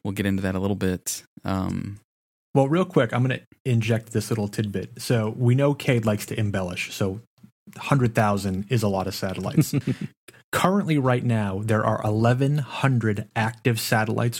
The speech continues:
Speaker 2: orbiting Earth and twenty-six hundred that no longer work. So there's approximately four thousand satellites orbiting the Earth right now. And Rasputin had a hundred thousand.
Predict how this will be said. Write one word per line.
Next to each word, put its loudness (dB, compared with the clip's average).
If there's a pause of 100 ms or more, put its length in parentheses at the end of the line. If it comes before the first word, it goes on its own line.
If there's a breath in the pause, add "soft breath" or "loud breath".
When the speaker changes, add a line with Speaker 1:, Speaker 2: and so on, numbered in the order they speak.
(140)
Speaker 2:
orbiting 2
Earth -2 (100)
and 0
twenty-six 0
hundred 0
that -2
no 2
longer -2
work. -6 (300 loud breath)
So 4
there's 4
approximately 0
four 0
thousand 2
satellites -2 (100)
orbiting 2
the 0
Earth -4
right -2
now. -6 (580)
And -6
Rasputin -4
had -6
a -6
hundred -2 (360)
thousand. -8